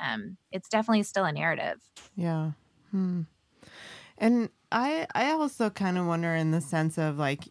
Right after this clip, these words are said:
Speaker 2: you know, having and owning a fashion business, and then right now,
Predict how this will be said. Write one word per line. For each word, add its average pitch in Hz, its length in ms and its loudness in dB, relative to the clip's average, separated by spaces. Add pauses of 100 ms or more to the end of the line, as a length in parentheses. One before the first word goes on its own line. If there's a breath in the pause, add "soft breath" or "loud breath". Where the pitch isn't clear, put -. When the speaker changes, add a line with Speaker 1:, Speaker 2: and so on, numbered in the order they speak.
(140)
Speaker 2:
you 165 120 -2
know, 147 340 0
having 175 640 -2
and 147 180 -4
owning 165 280 0
a 151 60 0
fashion 143 500 -2
business, 139 640 -2 (500 loud breath)
and 165 180 -2
then 147 460 0
right 160 320 0
now, 147 680 0